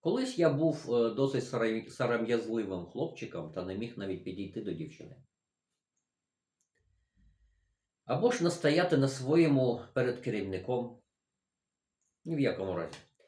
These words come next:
Але потім, коли я зацікавився психологією, пройшов навчання, практику, я ознайомився з різними практиками та методами роботи з собою. Хоча я не відразу почав все це впроваджувати,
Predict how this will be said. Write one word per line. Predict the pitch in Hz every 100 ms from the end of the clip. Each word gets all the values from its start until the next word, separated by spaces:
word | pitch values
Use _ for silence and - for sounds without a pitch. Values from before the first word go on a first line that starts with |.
| - _ -
Але | 120 127
потім, | - 226 - 85 - _
коли | 107 107 104
я | 110
зацікавився | 98 95 90 - 98 87 - 80
психологією, | - 80 - 80 78 98 127 208 226 _ _ _ _ _ _
пройшов | - 117 117 - -
навчання, | 101 - - 156 147 123
практику, | - 120 - - - 98 - _ _
я | - 196 208
ознайомився | 131 131 147 175 143 123 110
з |
різними | 147 175 139 120
практиками | - 131 131 - - 85 78 - _ _ _ _
та | 113 110
методами | 165 156 120 113 107
роботи | 95 90 - 104
з | -
собою. | - 82 80 - - _ _ _ _
Хоча | _ 139 131 247
я | 175 190
не | 190 196
відразу | 208 190 143 117 113 107 - _ _ _ _ _
почав | 120 - 120 -
все | 117
це | - 104
впроваджувати, | 101 104 104 95 98 90 87 92 95